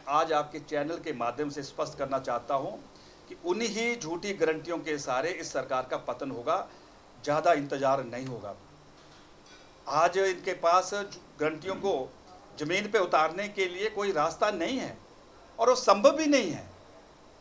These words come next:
लेकिन सत्ता के लिए इन्होंने जो कहना था वो कह दिया। केंद्र का विरोध करती है, ये केंद्र हमारी मदद नहीं कर रहा है,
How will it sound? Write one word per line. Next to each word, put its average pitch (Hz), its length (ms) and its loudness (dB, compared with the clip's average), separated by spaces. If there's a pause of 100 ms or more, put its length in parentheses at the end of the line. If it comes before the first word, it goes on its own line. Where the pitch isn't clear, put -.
(180)
लेकिन 190 520 4
सत्ता 175 340 6
के 208 200 2
लिए 190 160 2
इन्होंने 170 240 0
जो 147 140 -2
कहना 143 340 0
था 131 80 -6
वो 117 180 -10
कह 131 140 -4
दिया। 196 220 -2 (460)
केंद्र 220 300 6
का 233 100 8
विरोध 185 340 4
करती 143 280 -4
है, - 180 -16 (760)
ये 160 60 -14
केंद्र 180 720 2 (600)
हमारी 170 320 4
मदद 185 320 6
नहीं 202 180 0
कर 165 180 4
रहा 143 100 -4
है, - 140 -14